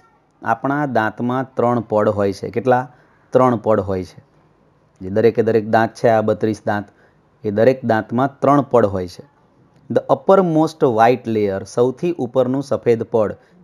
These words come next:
is called enamel. એને enamel કહેવાય. જેનાથી આપણા દાંત ચમકે છે ને એકદમ સફેદ,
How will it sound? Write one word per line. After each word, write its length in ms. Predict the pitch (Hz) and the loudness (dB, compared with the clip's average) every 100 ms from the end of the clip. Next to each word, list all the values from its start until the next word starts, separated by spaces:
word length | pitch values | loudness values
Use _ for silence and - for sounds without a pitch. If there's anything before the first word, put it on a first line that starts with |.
| 123 | -2
is 160 | 143 | 0
called 500 | 139 139 113 104 107 127 131 | 0 -4 -2 -2 0 -2 0
enamel. 540 | 127 117 104 107 98 92 - | 0 0 0 -2 -2 -6 -8
એને 260 | 127 143 131 | -2 -2 -2
enamel 380 | 117 113 104 95 | -2 -2 -2 -6
કહેવાય. 340 | - 90 85 _ _ _ _ _ 104 | -8 -12 -12 _ _ _ _ _ -2
જેનાથી 340 | 113 113 117 | 0 2 2
આપણા 200 | 110 113 | 2 2
દાંત 240 | 110 107 - | 2 -2 0
ચમકે 400 | 117 113 117 139 | 0 0 0 -2
છે 80 | 180 | 0
ને 80 | 196 | -4
એકદમ 240 | 156 143 | -2 -2
સફેદ, 440 | 131 107 113 98 | -2 0 2 2